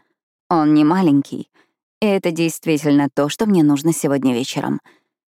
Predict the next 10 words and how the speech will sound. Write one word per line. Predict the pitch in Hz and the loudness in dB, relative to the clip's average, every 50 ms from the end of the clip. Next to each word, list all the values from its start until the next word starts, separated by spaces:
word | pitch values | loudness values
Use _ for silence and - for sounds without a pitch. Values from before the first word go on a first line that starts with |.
| _ _ | _ _
Что-то, | - - - - 180 185 - 156 | -10 -6 -2 -2 -2 0 -2 -4
что | - - - 147 135 | -4 -2 -4 -4 -4
ослепит | 143 - - 165 165 151 - 185 - - | -2 -4 -4 -4 -6 -4 -4 -8 -4 0
меня | 156 151 147 143 143 | 2 2 2 2 2
наслаждением | 143 143 - - 147 143 - - 160 170 175 180 165 147 143 135 135 | 0 -2 -2 -4 -6 -6 -4 -2 -2 -2 0 0 0 2 2 0 -2
и | - - | -2 -2
оставит | 156 147 147 - - 165 165 151 147 135 | -4 -2 -4 -4 -4 -4 -2 -2 -2 -2
задыхающейся | 147 151 135 147 - - 151 156 165 160 - - 147 143 - - 147 | -2 -2 -2 -4 -4 -2 -2 -2 -2 -2 -2 -4 -4 -4 -4 -2 -2
и | 147 147 | 0 0
удовлетворённой. | 147 143 151 151 156 151 - - 170 175 180 175 147 135 131 135 135 156 | 0 0 0 -2 -2 -4 -4 -2 -2 0 0 0 0 0 -2 -4 -6 -8